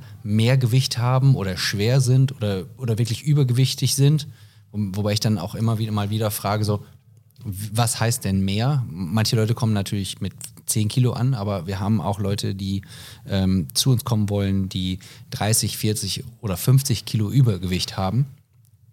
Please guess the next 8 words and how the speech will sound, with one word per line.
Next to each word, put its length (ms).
laut 300
ihren 380
Aussagen 500
auf 180
jeden 200
Fall. 260
Und, 500
äh, 240